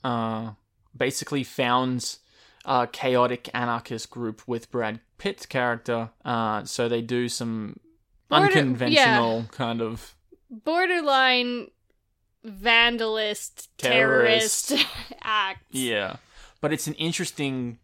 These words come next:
Speaker 1: journey to go on, particularly the character that Edward Norton is at the beginning.
Speaker 2: Who we haven't figured out if he has a name or not.
Speaker 1: It was surprising because when I first watched this, I didn't realize that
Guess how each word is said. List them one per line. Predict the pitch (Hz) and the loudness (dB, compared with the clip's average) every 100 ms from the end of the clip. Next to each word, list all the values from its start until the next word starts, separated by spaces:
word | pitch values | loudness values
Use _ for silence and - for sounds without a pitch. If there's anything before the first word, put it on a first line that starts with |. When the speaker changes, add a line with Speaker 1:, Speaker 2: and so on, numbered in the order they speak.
| 127 | -10
Speaker 1:
journey | 117 113 117 117 | -6 -4 -4 -8
to | 110 | -8
go | 113 104 110 | -6 -4 2
on, | 101 85 85 | 2 2 -2
particularly | - - 135 - 135 131 117 113 _ - - | -8 -10 -8 -6 -4 -4 -6 -10 _ -12 -6
the | |
character | 139 - 113 123 - 123 | -4 0 2 0 -2 -4
that | 117 117 110 | -2 0 0
Edward | 113 117 113 | 0 -2 -2
Norton | 113 110 - 110 | -2 -4 -4 -6
is | 110 107 | -6 -6
at | 107 - | -10 -10
the | |
beginning. | 110 110 117 117 143 175 - _ - | -10 -8 -6 -6 -6 -8 -12 _ -6
Speaker 2:
Who | 269 254 - _ - | -4 -4 -12 _ -16
we | 233 277 | -10 -8
haven't | 277 320 285 214 | -6 -6 -6 -10
figured | 185 160 160 | -12 -12 -14
out | 156 | -14
if | 160 | -16
he | - 160 | -18 -18
has | - 160 | -18 -20
a | 170 | -18
name | 175 175 175 | -16 -16 -14
or | |
not. | 185 269 349 - - _ _ - - 131 - | -12 -12 -12 -16 -20 _ _ -20 -20 -14 2
Speaker 1:
It | 202 | 4
was | 196 | 4
surprising | 208 - 185 185 147 | 2 0 2 2 0
because | 123 - 135 | -4 -4 -4
when | 151 | -2
I | 156 | -4
first | - 160 151 143 - - _ | -2 0 0 0 -6 -10 _
watched | 120 135 139 - | -2 0 0 -2
this, | 123 117 | -4 -4
I | 139 | -2
didn't | 165 156 | -2 -2
realize | 131 160 160 120 117 113 113 113 | 0 2 2 2 0 -2 -4 -6
that | 123 107 | -6 -6